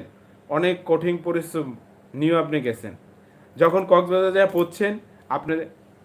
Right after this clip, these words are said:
এনজয় করছেন, এই এনজয়টাই হলো ধৈর্য। অতএব আপনাকে সফলতা পেতে হলে অতি দ্রুত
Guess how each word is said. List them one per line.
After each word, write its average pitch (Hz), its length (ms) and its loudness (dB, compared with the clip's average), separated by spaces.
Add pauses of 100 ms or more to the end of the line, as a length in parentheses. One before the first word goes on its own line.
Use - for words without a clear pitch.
(640)
এনজয় 190 320 2
করছেন, 190 360 2 (200)
এই 147 200 0
এনজয়টাই 160 340 0
হলো 147 260 -2 (260)
ধৈর্য। 120 360 -6 (380)
অতএব 147 260 2
আপনাকে 160 460 -2 (1000)
সফলতা 180 500 2
পেতে 175 260 -4
হলে 151 320 -2 (1160)
অতি 170 500 -4
দ্রুত 147 480 -2